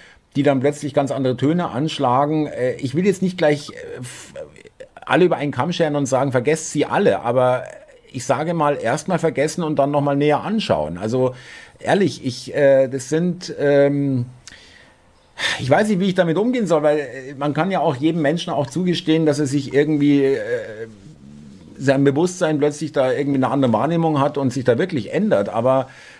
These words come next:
es ist schon schwierig, äh, den Leuten noch irgendeine Glaubwürdigkeit, ähm, abzukaufen.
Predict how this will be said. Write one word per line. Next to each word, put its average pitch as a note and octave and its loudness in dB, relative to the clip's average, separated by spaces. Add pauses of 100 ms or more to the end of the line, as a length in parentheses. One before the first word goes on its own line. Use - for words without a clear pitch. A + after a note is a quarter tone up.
es C3 -2
ist G3+ 0
schon G3+ 0
schwierig, F3+ 0
äh, D3 0
den D3+ 0
Leuten D3+ 0
noch C#3 -2
irgendeine C3+ 0
Glaubwürdigkeit, A2+ 0
ähm, G2 0 (260)
abzukaufen. - -4